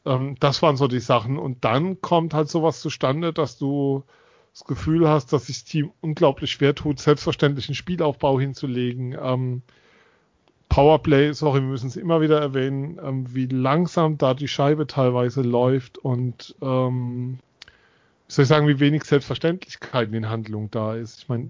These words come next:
immer wieder auf Eisenschmidt, linker Bullikreis, Schuss. Vielleicht geht er rein. Gestern hat David Wolf im linken Bullikreis gestanden, ähm, in der zweiten Formation.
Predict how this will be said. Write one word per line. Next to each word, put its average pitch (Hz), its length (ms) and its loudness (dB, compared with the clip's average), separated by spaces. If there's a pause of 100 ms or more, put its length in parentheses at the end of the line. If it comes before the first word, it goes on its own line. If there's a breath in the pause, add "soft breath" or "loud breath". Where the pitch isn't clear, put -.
immer 139 240 2
wieder 135 180 2
auf 123 140 -2
Eisenschmidt, 127 580 -8
linker 123 240 -6
Bullikreis, 117 760 -2
Schuss. - 580 -4 (300)
Vielleicht 117 280 0
geht 131 140 2
er 123 80 2
rein. 127 160 6
Gestern 135 300 0
hat 127 140 0
David 123 300 2
Wolf 139 280 2
im 147 80 -2
linken 135 260 -4
Bullikreis 135 600 0
gestanden, 135 540 -6 (1200 soft breath)
ähm, 139 260 2
in 151 80 -4
der 135 100 0
zweiten 127 400 2
Formation. 131 840 0